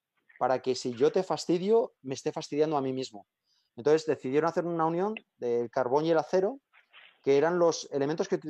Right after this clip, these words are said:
se utilizan para la in-, la industria armamentística. Es lo que se necesita, carbón y acero, para construir armas. Y ese es el origen de la Unión Europea. Eh, es, es algo puramente egoísta de cómo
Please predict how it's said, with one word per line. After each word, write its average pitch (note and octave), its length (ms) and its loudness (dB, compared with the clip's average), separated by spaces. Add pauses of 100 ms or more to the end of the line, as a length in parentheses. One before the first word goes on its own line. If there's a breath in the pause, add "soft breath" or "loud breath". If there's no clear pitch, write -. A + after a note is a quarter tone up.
se C#3 160 2
utilizan D#3 400 0
para A#2+ 460 2 (100)
la A2+ 160 -2
in-, A#2 320 -14 (160)
la G#2+ 100 -10
industria C#3 480 -2
armamentística. B2 720 -6 (340)
Es A#2+ 100 -4
lo D3 120 2
que C#3+ 80 -2
se C#3 160 -4
necesita, F#3 600 -2 (140)
carbón A#2+ 300 -2
y D#3 60 2
acero, E3 300 0
para C#3 200 0
construir B2 360 2
armas. G#2+ 600 -4 (440)
Y A#2+ 80 -4
ese C#3 140 -2
es E3+ 80 -6
el F3+ 100 0
origen F3+ 300 0
de C#3 80 2
la B2 60 2
Unión B2 180 -2
Europea. A#2+ 420 -2 (360)
Eh, A2+ 300 -4
es, - 280 -12 (160)
es A#2 220 -8
algo E3+ 500 2 (680)
puramente F3 680 -2
egoísta F#3 580 0 (160)
de A#2+ 360 -6 (100)
cómo D#3 400 -2